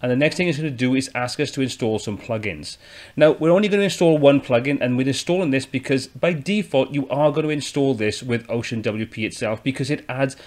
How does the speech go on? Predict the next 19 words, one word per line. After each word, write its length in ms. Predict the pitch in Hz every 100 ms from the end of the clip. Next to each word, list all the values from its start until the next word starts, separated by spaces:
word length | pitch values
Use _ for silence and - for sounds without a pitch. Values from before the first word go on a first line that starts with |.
| -
additional 480 | 127 117 131 - 127
functionality 840 | - 110 - 107 95 113 - 107
to 240 | - 117 110
the 120 | 110
actual 300 | 98 - 110
theme 320 | - 101 90
itself 400 | 87 - 123 123 - - -
and 120 | 139
opens 260 | 147 147 127
up 100 | 131
all 140 | 127
the 80 | 123
things 240 | 127 120
you 80 | 123
can 140 | 117
do 100 | 107
in 60 | 107
the 80 | 104
customizer. 720 | - 117 - 104 92 85 76